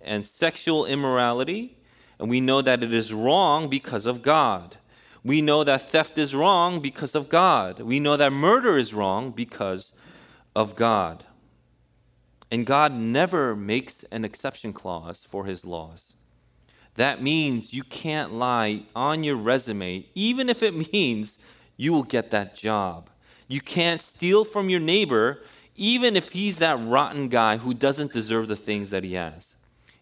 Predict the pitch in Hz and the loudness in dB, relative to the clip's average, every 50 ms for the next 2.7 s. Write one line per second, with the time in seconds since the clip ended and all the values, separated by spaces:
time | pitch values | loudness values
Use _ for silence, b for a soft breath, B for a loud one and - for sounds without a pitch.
0 | b b 104 107 113 110 107 107 - - 147 135 151 156 143 - - - 165 143 | b b -4 -2 -2 -4 -6 -8 -10 -6 -4 -4 -4 -6 -8 -12 -10 -8 -6 -4
1 | 135 127 120 - - - - - - 139 131 - - - 147 143 147 - - 135 | -2 -2 -4 -4 -6 -14 -12 -6 -6 -6 -6 -6 -8 -6 -4 -4 -4 -4 -6 -8
2 | 143 139 139 131 120 107 104 104 101 101 98 101 104 104 | -6 -4 -2 -2 -2 -2 -2 -2 -4 -4 -6 -6 -8 -10